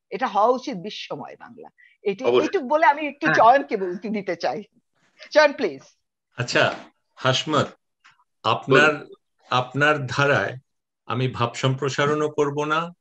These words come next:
Speaker 3: বিতর্কও করব না, আবার ফেরদৌস যা বললো সেটারও ভাব সম্প্রসারণ করব না। প্রত্যেকেরই অভিজ্ঞতার নির্যাস আমরা একটু দিতে চাবো আর কি।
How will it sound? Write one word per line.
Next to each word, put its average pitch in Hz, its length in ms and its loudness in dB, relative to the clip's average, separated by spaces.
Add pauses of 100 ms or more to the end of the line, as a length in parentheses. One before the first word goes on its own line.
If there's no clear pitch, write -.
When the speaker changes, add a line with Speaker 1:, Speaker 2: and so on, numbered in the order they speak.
(140)
Speaker 3:
বিতর্কও 110 500 0
করব 90 340 -4
না, 85 180 -16 (420)
আবার 123 280 2 (380)
ফেরদৌস 135 560 2
যা 147 140 2
বললো 143 320 -2
সেটারও 135 440 -2
ভাব 127 200 -2 (100)
সম্প্রসারণ 131 560 -4
করব 143 280 -4
না। 165 240 -6 (360)
প্রত্যেকেরই 147 580 0
অভিজ্ঞতার 127 720 2 (160)
নির্যাস 107 640 -2
আমরা 98 220 -4
একটু 98 180 -6
দিতে 92 280 -6
চাবো 82 320 -10
আর 78 60 -14
কি। 82 200 -18